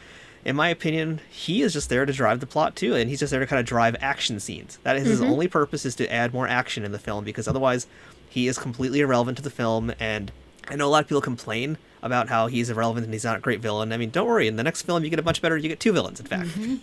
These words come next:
Speaker 1: But,
Speaker 2: <laughs> Yeah.
Speaker 1: um, yeah, they, they make up how bad this one was by giving you two in the next film, but, uh, you know,
Speaker 2: <laughs> Yeah.
Speaker 1: you don't need Nero. Nero is so unimportant to this film because the film is, in my opinion, about Kirk and Spock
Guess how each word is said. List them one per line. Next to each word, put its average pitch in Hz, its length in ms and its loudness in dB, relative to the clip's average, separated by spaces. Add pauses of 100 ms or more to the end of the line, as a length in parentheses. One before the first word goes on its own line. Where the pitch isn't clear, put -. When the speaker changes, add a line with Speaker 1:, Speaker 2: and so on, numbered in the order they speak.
Speaker 1:
But, - 80 2
Speaker 2:
<laughs> 440 100 4
Yeah. 123 220 4
Speaker 1:
um, 127 100 -4
yeah, 139 120 4
they, 185 120 6
they 190 180 6
make 214 180 6
up 190 120 0
how 180 300 6
bad 151 220 6
this 147 140 -2
one 107 100 -2
was 98 120 -2
by 120 80 0
giving 123 160 0
you 101 60 -2
two 139 280 4
in 107 80 0
the 104 180 -4
next 120 220 -4
film, 90 280 -8
but, 107 160 -4 (500)
uh, 123 240 2
you 151 80 2
know, 147 80 2
Speaker 2:
<laughs> - 20 4
Yeah. 147 100 2
Speaker 1:
you 160 60 2
don't 190 180 4
need 175 200 2
Nero. 135 320 2
Nero 123 280 2
is 120 80 -4
so 147 340 2
unimportant 135 540 -2
to - 40 -6
this 110 160 -4
film 117 240 -4
because 117 240 -6
the 139 80 0
film 127 460 -2
is, 113 280 -2
in - 60 -14
my 104 120 -4
opinion, 123 380 -4 (320)
about - 300 -2
Kirk 117 320 -4
and 135 140 -4
Spock 104 360 0